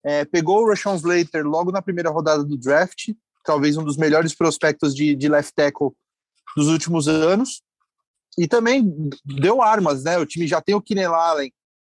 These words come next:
um dos melhores wide receivers da liga, tem o Mike Williams, que é muito bom também, trouxe o Josh Palmer na terceira rodada,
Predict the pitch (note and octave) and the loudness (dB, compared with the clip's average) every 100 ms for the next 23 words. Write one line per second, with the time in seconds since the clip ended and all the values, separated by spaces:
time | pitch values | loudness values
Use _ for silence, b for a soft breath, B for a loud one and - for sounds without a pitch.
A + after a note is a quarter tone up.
0 | _ - C#3 C3+ D#3+ E3+ F#3+ E3+ D#3 E3+ | _ -8 -6 0 2 2 2 0 0 0
1 | D#3 E3+ - D#3+ E3 D#3+ D#3+ D#3 D3 C3+ | 0 -2 -2 -2 0 0 2 0 0 -2
2 | - F3 F3+ F3 E3+ E3 E3 D#3 D#3+ D#3 | -2 0 0 0 0 -2 -2 -4 -6 -6
3 | C#3+ D3+ D#3 D3+ D#3+ F3 F3+ F#3+ F#3 F3 | -4 -4 0 0 0 0 2 0 2 0
4 | E3 - E3+ F3 E3+ D3+ D#3+ - D#3+ D3 | 0 -2 0 0 -2 -4 -6 -2 0 0
5 | C#3 C#3+ E3 F3 F3+ F#3+ | 2 2 2 2 -2 -4